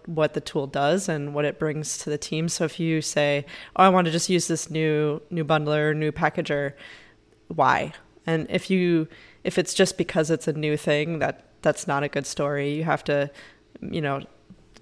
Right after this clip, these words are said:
describe the benefits. And, and if you can say, "Oh, developer productivity is gonna go up because, you know, those rebuild times are, because of the cache, are, are way, it's faster, and it's gonna save developers all this time as they're, as they're building out new features."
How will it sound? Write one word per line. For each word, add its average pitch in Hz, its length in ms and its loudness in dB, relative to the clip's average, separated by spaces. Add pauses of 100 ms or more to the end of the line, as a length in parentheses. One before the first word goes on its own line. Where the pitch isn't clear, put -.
(140)
describe 226 340 6
the 190 80 4
benefits. 180 460 4
And, 165 260 0
and 180 100 0
if 175 140 0
you 175 80 0
can 175 140 0
say, 165 340 4
"Oh, 175 220 8
developer 160 460 4
productivity 156 680 2
is 147 140 -2
gonna 143 200 -6
go 143 140 -2
up 143 120 -4
because, 143 540 -2 (460)
you 175 80 -4
know, 156 180 2
those 160 300 4
rebuild 165 400 4
times 139 680 -2
are, 139 320 0
because - 240 -6
of - 60 -6
the - 60 -8
cache, 147 360 2
are, - 100 -2 (220)
are 147 120 0
way, 156 200 6
it's - 340 0
faster, - 640 0 (440)
and 165 100 0
it's 156 120 -2
gonna 175 140 2
save 170 280 4
developers 151 520 4
all 151 140 4
this 147 140 0
time 156 360 2
as 147 140 -4
they're, 139 240 0
as 151 160 -4
they're 156 120 0
building 151 380 2
out 143 120 -2
new 147 120 -4
features." 143 680 -6